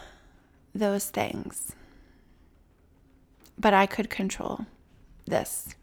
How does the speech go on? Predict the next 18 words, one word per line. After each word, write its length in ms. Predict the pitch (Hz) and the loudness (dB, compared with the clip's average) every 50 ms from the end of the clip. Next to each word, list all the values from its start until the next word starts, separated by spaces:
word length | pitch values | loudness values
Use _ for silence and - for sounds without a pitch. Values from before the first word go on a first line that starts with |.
| - - | -12 -6
and 180 | - 202 196 196 | -2 0 2 2
that 160 | - - - | 2 2 2
is 160 | 196 190 - | 0 -2 -2
why 200 | 202 208 214 202 | -2 0 0 0
it 120 | 214 208 196 | 0 -2 -2
is 180 | 185 - - | -4 -4 -4
my 100 | 202 - | -4 -4
biggest 400 | - - 104 - - - - - | -2 -4 -4 -4 -4 -6 -4 -6
regret. 360 | - - - - - 62 - - - - - - - - - - - - - - - - - - - - - - - - - - - - - - - - - - - - - - - - - - | -6 -6 -6 -6 -6 -6 -8 -10 -14 -20 -20 -20 -20 -20 -20 -20 -20 -20 -20 -20 -20 -20 -20 -20 -20 -20 -20 -20 -20 -20 -18 -16 -16 -16 -14 -18 -18 -20 -20 -20 -20 -20 -20 -20 -20 -20 -4 -2
As 140 | 214 196 208 | -2 0 2
I'm 120 | 202 196 | 2 2
talking 480 | 196 - - 226 220 220 - 226 208 196 | 2 4 4 4 6 6 4 2 4 4
about 320 | 185 175 156 170 - - | 2 2 2 0 0 -2
the 80 | - 180 | -4 -6
people 600 | - - 196 180 - - 190 185 180 180 202 - | -2 -2 -4 -2 -2 -2 0 0 0 0 -2 -2
who 540 | - 208 196 196 190 190 185 185 185 185 - - - _ _ _ _ _ _ _ _ _ _ _ _ _ _ - | -2 0 0 0 0 0 -2 -2 -4 -6 -8 -12 -18 _ _ _ _ _ _ _ _ _ _ _ _ _ _ -2
I 120 | - 202 | 0 2
missed 580 | 196 220 262 254 196 - - - - - - - | 4 4 4 4 2 0 -4 -10 -10 -10 -12 -14